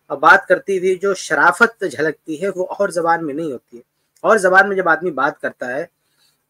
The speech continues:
तो उसमें उतनी मिठास, उतनी लज्जत नहीं है। जैसे उर्दू ज़बान के बारे में बोलते हैं ना, जो उर्दू ज़बान में अगर हम अपने मुल्क में compare करें दूसरी ज़बानों से तो कहते हैं कि उर्दू ज़बान बड़ी मीठी ज़बान है,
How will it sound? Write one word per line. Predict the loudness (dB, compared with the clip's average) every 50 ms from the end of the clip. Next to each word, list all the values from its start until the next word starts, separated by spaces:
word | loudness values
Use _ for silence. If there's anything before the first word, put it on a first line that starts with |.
| _ 4
तो | 4 4
उसमें | 4 2 -2 -4 -6 -4 -6 -4 -2 -2 -2
उतनी | -2 -4 -6 -6 -6 -4 -2 -2
मिठास, | -2 -4 -4 -2 2 6 8 8 8 6 4 2 -6
उतनी | -10 _ -6 -4
लज्जत | -2 0 0 0 2 2 2 2 2 0
नहीं | -2 -2 -2 -2
है। | -6 -10 _ _ _ _ _ _ _ _ _ _ _
जैसे | -2 2 4
उर्दू | 4 4 4 2 0 0
ज़बान | 2 2 2 2 2
के | 2
बारे | 0 0 0 0
में | -4
बोलते | -6 -4 -4 -2
हैं | -2
ना, | -2 -4
जो | -4 -4 -6
उर्दू | -6 -8 -6
ज़बान | -6 -4 -2 -2 -2
में | -2 -4
अगर | -4 -4 -6 -6 -12 _ _ _ _ _ _ -10
हम | -10
अपने | -10 -8 _ -6 -4 -2
मुल्क | -2 -4 -4 -4
में | -6 -8 -6
compare | -6 -10 -4 2 2 2 2
करें | 2 -2 -4 -4
दूसरी | -4 -6 -8 -8 -8 -8
ज़बानों | -6 -6 -4 -6 -6
से | -8 -10 -14
तो | -12 -10
कहते | -10 -8 -8 -8
हैं | -8 -6
कि | -6
उर्दू | -6 -6 -6 -6 -6
ज़बान | -6 -6 -6
बड़ी | -6 -8 -8 -8
मीठी | -12 -12 -12 -12 -14
ज़बान | -14 -14 -14 -16
है, | -18 _